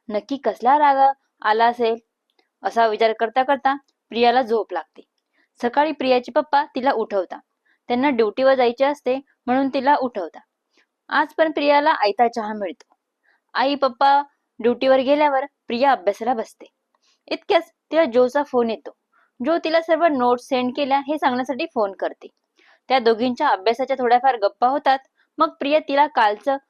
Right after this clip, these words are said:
रितेशचं ब-, बोलणं आणि वागणं सांगते आणि विचारते, "माझं कुठे चुकलं? यांना राग कशाचा आला असेल?"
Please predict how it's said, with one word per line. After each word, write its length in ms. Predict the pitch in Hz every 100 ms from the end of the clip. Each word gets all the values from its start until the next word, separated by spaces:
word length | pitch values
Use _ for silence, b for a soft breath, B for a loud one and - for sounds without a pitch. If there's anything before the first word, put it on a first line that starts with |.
| _
रितेशचं 520 | 226 226 269 269 294 247
ब-, 300 | 240 247 214
बोलणं 380 | 277 262 277 302
आणि 200 | 226 262
वागणं 320 | 240 196 208
सांगते 440 | 226 233 165 - _ _ _ _ -
आणि 200 | 320 392
विचारते, 480 | 262 330 311 302 311 _ _ _ _ 226
"माझं 300 | 220 208 262
कुठे 280 | 330 427 440
चुकलं? 340 | 269 240 233 240 _ _ _ _
यांना 360 | 214 196 214 285
राग 140 | 311 311
कशाचा 380 | 277 262 294 415
आला 220 | 277 240
असेल?" 360 | 240 240 233